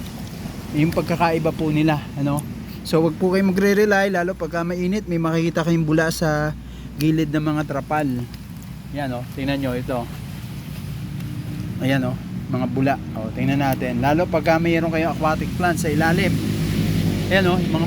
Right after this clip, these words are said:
bula. Oh. Ayan, oh, nakita nyo yung mga bula po na yan? Yan, yan, yan. Oh.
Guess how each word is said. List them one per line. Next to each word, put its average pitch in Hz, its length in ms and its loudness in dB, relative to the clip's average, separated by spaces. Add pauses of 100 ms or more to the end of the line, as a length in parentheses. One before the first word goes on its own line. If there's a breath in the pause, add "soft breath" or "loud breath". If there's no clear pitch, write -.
bula. 170 200 2 (2250)
Oh. - 200 0 (920)
Ayan, 180 160 4
oh, 139 160 2
nakita 135 400 -2
nyo 160 80 0
yung 165 160 0
mga 165 160 0
bula 160 240 2
po 160 160 -4
na 156 160 0
yan? 180 160 0 (160)
Yan, 127 240 -2
yan, 131 160 -2
yan. 131 260 -2 (1160)
Oh. 110 240 -4